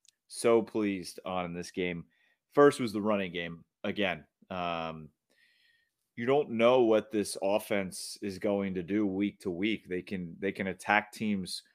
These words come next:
so differently. We talk about it with Heckma too. They came out and threw almost sixty times, right, in week one against Tampa. And then it was closer to fifty fifty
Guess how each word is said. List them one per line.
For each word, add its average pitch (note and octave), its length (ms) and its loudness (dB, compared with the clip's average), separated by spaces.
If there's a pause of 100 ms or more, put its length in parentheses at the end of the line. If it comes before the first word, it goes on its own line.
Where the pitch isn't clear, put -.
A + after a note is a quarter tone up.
(260)
so A2 380 0
differently. F#2 720 -4 (480)
We F2+ 120 -8
talk G2+ 260 2
about F#2 200 0
it E2 60 -2
with E2 120 -8
Heckma E2 360 -4
too. F#2 340 -2 (460)
They G#2+ 100 2
came C#3 240 4
out C3 140 4
and G2+ 100 -6
threw A#2+ 240 4
almost G2+ 380 0
sixty C3 320 -2
times, F2+ 560 -4
right, F#2 300 0
in G2+ 160 -4
week G2 200 -4
one F#2+ 220 -2
against F2 320 -8
Tampa. E2 380 -4 (640)
And G2+ 180 0
then G#2+ 280 2
it G2 140 -2
was G2 680 -2 (760)
closer A2 420 2
to G2 500 -2
fifty G#2+ 440 -2
fifty F2+ 640 -2